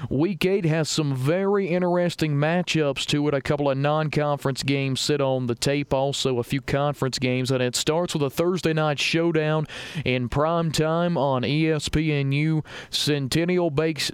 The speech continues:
Bank Stadium, the site for an E S P N coverage game for the second week in a row,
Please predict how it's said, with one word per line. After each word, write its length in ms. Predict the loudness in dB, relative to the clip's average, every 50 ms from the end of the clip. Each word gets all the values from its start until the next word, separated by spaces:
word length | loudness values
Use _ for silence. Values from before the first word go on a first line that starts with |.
| -6
Bank 380 | -4 -2 0 0 0 0 -2 -4
Stadium, 460 | -2 0 0 0 0 0 0 -2 0
the 160 | 0 -2 -2
site 400 | -2 0 0 0 0 0 -2 -2
for 180 | -2 0 0 0
an 100 | 0 0
E 240 | 0 0 0 2 0
S 200 | 0 -2 -4 -6
P 280 | -4 -2 -2 0 0 -2
N 140 | -2 -2 -2
coverage 440 | 0 0 0 0 -2 -2 -2 -2
game 220 | -2 -2 -2 -2 -2
for 140 | -2 -2 -2
the 100 | 0 -2
second 560 | -2 -2 0 0 -2 0 0 -2 -2 0 0
week 300 | 0 -2 -2 -2 -2 -2
in 120 | -2 0
a 80 | 0 0
row, 420 | 0 2 2 2 2 0 0 -2